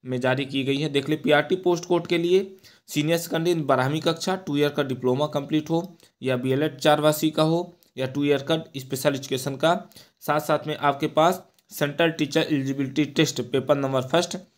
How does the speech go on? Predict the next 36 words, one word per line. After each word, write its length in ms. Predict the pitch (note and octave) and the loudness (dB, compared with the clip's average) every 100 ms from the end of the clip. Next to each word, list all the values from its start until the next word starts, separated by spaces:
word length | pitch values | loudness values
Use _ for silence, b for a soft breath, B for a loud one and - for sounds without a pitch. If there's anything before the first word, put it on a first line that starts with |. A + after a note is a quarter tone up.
| _ _ _ - | _ _ _ -10
कंडक्ट 460 | C3 C3 D#3 C3 B2 | -6 -2 -2 -4 -4
जो 220 | C3+ C3 B2+ | 0 0 -2
सीबीएसई 460 | - C3+ C3 C3 D#3 | -4 0 0 0 2
कराती 340 | D3+ C#3+ F3 | 4 4 0
है 60 | F3+ | -4
उसको 320 | C#3 - C3+ | -4 -4 -2
भी 100 | C3 | 0
आप 180 | B2+ B2 | -2 -2
क्वालिफाई 420 | B2+ C3 C#3 C#3+ | 0 0 0 -2
किए 160 | C#3 C#3+ | -2 -2
हों 140 | E3 | -2
तो 520 | G#3 - - - _ C#3 | -2 -8 -20 -20 _ -6
इनमें 200 | D3 C#3+ | -4 -4
दोस्तों 280 | C3+ C3+ | -2 0
आप 120 | C3 C3 | 0 0
फॉर्म 180 | C3 B2+ | -2 -2
अप्लाई 340 | - C3+ D#3+ D#3+ | 0 2 2 0
कर 160 | D3 C3+ | -2 -2
सकते 500 | - B2 - C#3 C3+ | -2 -4 -2 0 0
हैं। 200 | C#3+ D3 - B B B - | 2 0 -2 B B B -8
इनके 200 | D3+ E3 | -6 0
अलावा 220 | F#3+ F#3+ | 2 2
बात 200 | E3 D#3 | 2 2
करें 260 | - E3+ F#3 | 2 2 2
तो 100 | F#3 - | 0 -2
स्पेशल 420 | E3 - E3 E3+ | -4 -4 -2 -2
एजुकेटर 380 | D#3 - D3+ D#3+ | -4 -2 -2 0
की 120 | D#3 | -2
जो 120 | D3+ C#3+ | 0 2
वैकेंसी 460 | C3+ C3 B2+ D#3 | 2 0 -2 0
जारी 260 | D3 C#3+ D3 | 2 2 0
की 160 | - | -2
गई 200 | C#3 C#3+ - | -2 -2 0
एलिमेंट्री 520 | C3 C3+ B2+ B2+ D#3 | 0 2 2 4 6
लेवल 260 | D#3 D3+ D3+ | 8 6 4
की 240 | F3 G3+ | 4 2